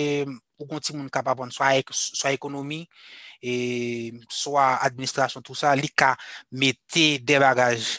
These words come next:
ki vrèman avanse nan, nan tèt li, ki gen rapò avèk teknoloji, swa nan devlopman, swa nan devlopman aplikasyon. Swa nan devlopman, swa yon sit web, swa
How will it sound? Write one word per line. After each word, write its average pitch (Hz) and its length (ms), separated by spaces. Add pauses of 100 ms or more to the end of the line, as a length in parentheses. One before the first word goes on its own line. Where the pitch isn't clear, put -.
(100)
ki 120 400
vrèman 123 380
avanse 123 400 (1120)
nan, 117 560 (320)
nan 135 220
tèt 131 180
li, 139 240
ki 127 160
gen 127 140
rapò 120 180
avèk 120 240
teknoloji, 120 640 (760)
swa 135 240
nan 131 140
devlopman, 135 580 (480)
swa 131 240
nan 127 640
devlopman 131 380
aplikasyon. 131 580 (600)
Swa 123 160
nan 127 80
devlopman, 123 560 (800)
swa 135 160
yon 139 120
sit 127 200
web, 131 320
swa 123 480